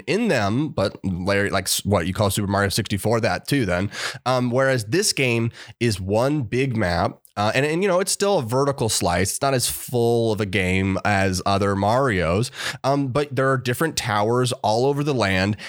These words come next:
And as you approach them, like, challenges appear in that zone. So it's, like, kind of location based as opposed to, like, signing up for a level and going through a portal or a portrait. And so it's, like, more exploration based and more,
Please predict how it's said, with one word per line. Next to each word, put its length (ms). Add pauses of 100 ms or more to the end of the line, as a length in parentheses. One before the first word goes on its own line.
(100)
And 120
as 200
you 120
approach 580
them, 460 (180)
like, 220
challenges 1000
appear 480
in 80
that 240
zone. 520
So 180
it's, 160
like, 140
kind 120
of 100
location 720
based 520
as 100
opposed 380
to, 80
like, 260 (160)
signing 500
up 140
for 180
a 60
level 400
and 140
going 260
through 160
a 60
portal 560 (180)
or 140
a 60
portrait. 680
And 160
so 200
it's, 180
like, 120 (220)
more 300
exploration 800
based 400
and 100
more, 360